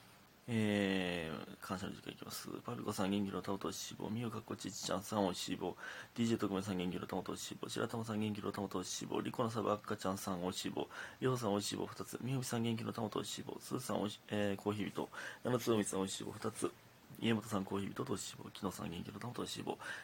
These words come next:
いただいております。皆さん、ありがとうございます。ね。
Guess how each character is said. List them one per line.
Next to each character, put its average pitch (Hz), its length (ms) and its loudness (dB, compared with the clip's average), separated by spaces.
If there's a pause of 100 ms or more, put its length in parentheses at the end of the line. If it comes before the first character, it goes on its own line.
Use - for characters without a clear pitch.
(100)
い - 40 -10
た 101 100 6
だ 92 80 8
い 90 60 6
て 95 80 2
お - 20 -
り 90 60 4
ま 87 100 4
す。 - 200 -2
皆 92 200 2
さ 98 120 0
ん、 85 40 6
あ - 40 4
り 87 40 0
が 85 40 -4
と 92 40 -4
う 85 40 0
ご 85 40 -2
ざ 87 60 4
い - 20 4
ま 85 80 4
す。 92 340 4 (1000)
ね。 107 340 8